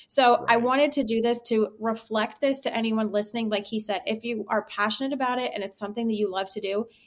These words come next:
Speaker 1: there is no competition. This is truly a supportive community, and it's something that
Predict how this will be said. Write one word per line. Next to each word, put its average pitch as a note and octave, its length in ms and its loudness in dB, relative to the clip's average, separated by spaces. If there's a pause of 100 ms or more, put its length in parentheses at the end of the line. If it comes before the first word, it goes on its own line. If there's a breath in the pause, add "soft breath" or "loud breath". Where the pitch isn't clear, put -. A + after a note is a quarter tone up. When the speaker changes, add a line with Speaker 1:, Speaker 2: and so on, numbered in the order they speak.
(120)
Speaker 1:
there C4 180 4
is C#4+ 160 4
no B3 340 4
competition. A3 840 -4
This G#3+ 180 -2
is A3 140 0
truly A#3+ 480 0
a G#3+ 100 2
supportive G#3+ 560 -2
community, A#3 760 -2 (300 loud breath)
and A#3 140 2
it's A3+ 160 -2
something A#3 420 2
that G#3 260 2